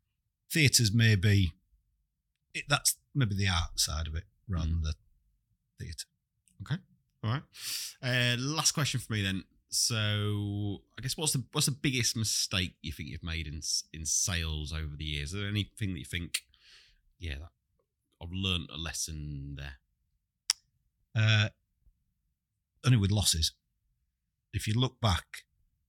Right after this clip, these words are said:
Speaker 1: at the sales that you didn't get,
Speaker 2: Hmm.
Speaker 1: you can r-, really, there's a, there's a, there'll be a reason. So if you, if you look at the sales that you've got,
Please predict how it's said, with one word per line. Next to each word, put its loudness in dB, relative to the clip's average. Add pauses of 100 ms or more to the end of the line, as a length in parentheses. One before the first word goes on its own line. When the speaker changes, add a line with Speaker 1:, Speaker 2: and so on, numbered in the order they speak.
(100)
Speaker 1:
at -4 (140)
the 0 (240)
sales 4
that -8
you -4
didn't 0
get, 0 (300)
Speaker 2:
Hmm. -4 (480)
Speaker 1:
you 4
can 4 (1800)
r-, 0
really, 6
there's 4
a, 4 (140)
there's 2
a, -6 (120)
there'll 4
be 2
a 2
reason. 0 (500)
So -2
if 0
you, 4 (440)
if 0
you 6
look 6
at -4
the 4
sales 6
that -4
you've 0
got, 6